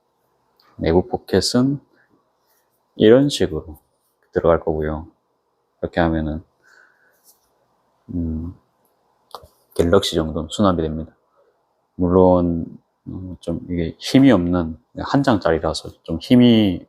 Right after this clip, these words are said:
없긴 한데, 그래도 없는 것보다는 낫겠죠.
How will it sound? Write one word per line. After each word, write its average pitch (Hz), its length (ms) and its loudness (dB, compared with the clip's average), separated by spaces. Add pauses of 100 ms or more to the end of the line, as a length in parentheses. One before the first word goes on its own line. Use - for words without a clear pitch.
(160)
없긴 92 320 0
한데, 82 480 0 (880)
그래도 85 220 -6
없는 92 260 2
것보다는 107 680 2 (160)
낫겠죠. 82 560 -8